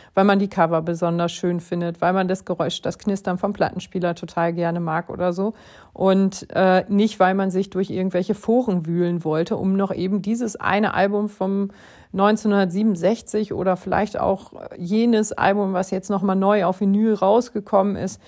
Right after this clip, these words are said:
ähm, zu irgendwo zu Schnäppchenpreisen zu ergattern, ne? Also damit will ich einfach nur sagen, wenn das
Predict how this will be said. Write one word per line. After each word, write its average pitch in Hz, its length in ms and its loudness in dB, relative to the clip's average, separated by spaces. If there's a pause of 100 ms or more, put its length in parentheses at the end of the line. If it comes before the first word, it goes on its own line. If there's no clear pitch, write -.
(240)
ähm, 185 480 -2
zu - 260 -8
irgendwo 190 760 0 (360)
zu - 160 -6
Schnäppchenpreisen 170 760 -2
zu 165 120 -8
ergattern, - 520 -4
ne? 202 200 -4 (440)
Also 196 320 2 (140)
damit 202 280 0
will 208 100 2
ich 202 160 -6
einfach 196 240 -2
nur 196 160 0
sagen, 185 300 0
wenn 185 140 -2
das - 360 -6